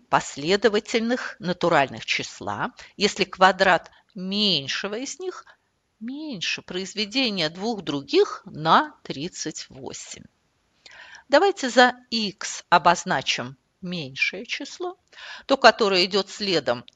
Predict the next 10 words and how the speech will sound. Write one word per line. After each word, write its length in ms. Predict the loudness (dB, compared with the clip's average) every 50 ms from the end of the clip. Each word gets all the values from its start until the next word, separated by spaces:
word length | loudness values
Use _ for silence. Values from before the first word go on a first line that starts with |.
| _ _
икс 420 | _ -8 -8 -6 -6 -12 -14 -14 _
плюс 320 | _ -10 -10 -10 -8 -4 -2
один, 340 | -2 -2 0 2 0 0 0 -2 -10 _ 0
затем 420 | 4 4 4 4 2 -6 -8 -8 _ -10
икс 260 | -10 -8 -8 -16 -16
плюс 380 | _ -6 -6 -6 -6 -8 -12 _ _
два. 420 | -6 0 0 0 0 0 -8 _ _ _ _ _ -20 -20 -18 -18 -16 -16 -16 -14 -14 -16 -16 -10 _ 0
Э, 120 | 0 0 -2 _ _ _ _ _ _ _ _ _
квадрат 1000 | -12 -4 0 2 2 2 4 2 4 8 10 10 10 10 8 2 -10 -20 -20 -20 _ _
меньшего 1040 | -8 -4 -2 0 2 2 2 2 0 -2 -4 -4 -2 0 0 0 0 0 -2 -2